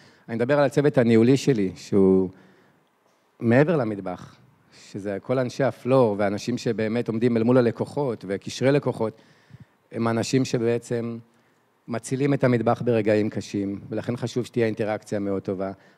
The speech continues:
אנחנו אוהבים לשבת ולעשות סיעור מוחות, מה שנקרא.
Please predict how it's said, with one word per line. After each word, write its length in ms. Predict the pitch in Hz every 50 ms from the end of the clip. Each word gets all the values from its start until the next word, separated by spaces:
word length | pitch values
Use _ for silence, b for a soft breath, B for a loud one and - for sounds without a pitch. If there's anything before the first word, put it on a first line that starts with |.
| b -
אנחנו 520 | 117 - - 123 120 120 120 117 117 120
אוהבים 280 | 127 127 117 117 135 135
לשבת 320 | 123 - 139 131 127 120
ולעשות 300 | 113 123 113 110 - 127 - _
סיעור 420 | - - - 127 127 139 143 135
מוחות, 480 | 131 120 110 - 104 92 - _ _ _ -
מה 80 | 113 101
שנקרא. 440 | - - 104 104 98 - 98 98